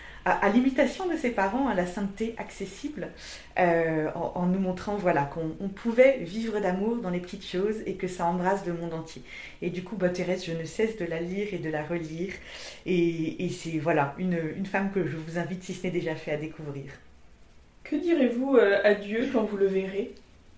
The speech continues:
Speaker 1: Je pense que je commencerai par merci. <laughs> Et puis peut-être un peu de pardon, et j'aurai aussi quelques pourquoi. Et pour finir, je lui dirai, «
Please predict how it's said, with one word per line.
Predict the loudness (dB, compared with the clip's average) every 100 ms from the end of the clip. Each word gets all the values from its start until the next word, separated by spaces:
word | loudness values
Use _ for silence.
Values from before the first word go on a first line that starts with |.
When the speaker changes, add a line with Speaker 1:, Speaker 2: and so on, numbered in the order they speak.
| -20 -18
Speaker 1:
Je | -12
pense | -8 -4
que | -4
je | 0
commencerai | 0 2 0
par | 0 0
merci. | -2 -6 -12 -10
<laughs> | -8 -8 -12 -18 -20 -14 -10 -4 -2 0
Et | 0 -2
puis | 0 2
peut-être | 4 4
un | 2
peu | 2
de | 0
pardon, | 0 -2 0 -2 -2 -4 -2
et | 0 0 0
j'aurai | 2 2
aussi | 0 -4 -4
quelques | -4 -4 -6
pourquoi. | -4 -6 0 2 2 -4 -14 -16 -16 -2
Et | 4 4
pour | 2 -2
finir, | -2 2 2
je | 2
lui | -2
dirai, « | 0 2 4